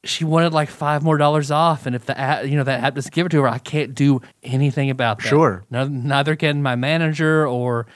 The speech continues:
Speaker 1: the district manager, just, like, if it doesn't work. And, oh, she's, I was like, "I will, I'm impressed you were able to keep it together." She's like, "Thank you. It was very <laughs> difficult." So I gave her my card and offered her a job <laughs>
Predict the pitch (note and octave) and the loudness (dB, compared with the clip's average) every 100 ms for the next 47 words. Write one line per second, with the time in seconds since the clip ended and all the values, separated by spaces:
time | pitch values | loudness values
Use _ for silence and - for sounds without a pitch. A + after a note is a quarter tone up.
0 | _ G#2+ - D3+ - E3+ D#3+ D#3 D#3 D#3 | _ -18 -4 -4 -2 0 2 2 0 0
1 | D3+ B2+ - A2 C#3 C3+ C#3 C3 C#3+ C#3 | 0 -2 -10 -12 -6 -6 -4 0 0 0
2 | B2+ A2+ A2 - - - C#3+ A#2+ F#2 - | -2 -6 -6 -18 -20 -2 2 2 -2 -10
3 | - D#3 C#3+ - B2 B2+ C3 B2+ C3 C3+ | -18 -16 -16 -8 -6 -6 -8 -4 -2 0
4 | C#3 C#3+ C3+ B2 D3 C#3+ C#3 C#3+ - D3 | 0 -2 -4 -2 0 -2 -6 -8 -2 0
5 | D#3+ - D3+ C3+ C3+ B2+ A#2+ - D#3+ D3 | 0 -2 -2 -2 -2 -4 -8 -8 -4 -4
6 | E3 D3 C3 A#2 G2+ A2+ _ _ - C#3+ | -4 -2 -2 0 -6 -8 _ _ -6 -4
7 | C3+ E3 D3 A2+ A2+ - B2+ B2+ D3 B2 | 0 0 0 -4 -6 -10 -10 -4 -2 -2
8 | G3 B3 F#3+ C#4 C#4 B3+ E3 - - C4 | -2 0 2 0 -2 0 2 2 -2 -10
9 | - - - - - D3 C3+ C#3 B2 B2 | -10 -20 -20 -16 0 2 2 0 -2 -2
10 | A2 - C#3+ D#3+ E3 D#3+ D#3+ C#3+ D3+ D3 | -4 -8 -4 0 2 2 0 -2 0 2
11 | D3 C3+ - A#2+ D3 B2 C3+ B2+ B2 B2+ | 2 -4 -6 -2 -2 0 -2 -2 -4 -6
12 | - _ F3+ - D3+ C#3 | -6 _ -4 -4 -10 -10